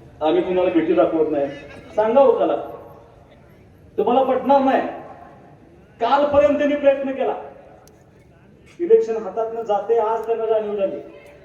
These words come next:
आणि बापू सवयीप्रमाणे त्यांनी चालू केलं. जो आपला कार्यकर्ता काम करतो त्याला फोन करायचा, फार त्रास होईल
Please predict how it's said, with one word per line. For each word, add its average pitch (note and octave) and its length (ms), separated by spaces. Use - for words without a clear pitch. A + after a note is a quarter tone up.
आणि D#3+ 140
बापू G3 360
सवयीप्रमाणे G#3 560
त्यांनी G#3 180
चालू G#3 180
केलं. D#3+ 260
जो G3+ 120
आपला A3+ 360
कार्यकर्ता A3+ 460
काम A3+ 320
करतो A3+ 240
त्याला A3 200
फोन G#3 200
करायचा, E3+ 380
फार G#3+ 200
त्रास G#3+ 320
होईल D#3+ 180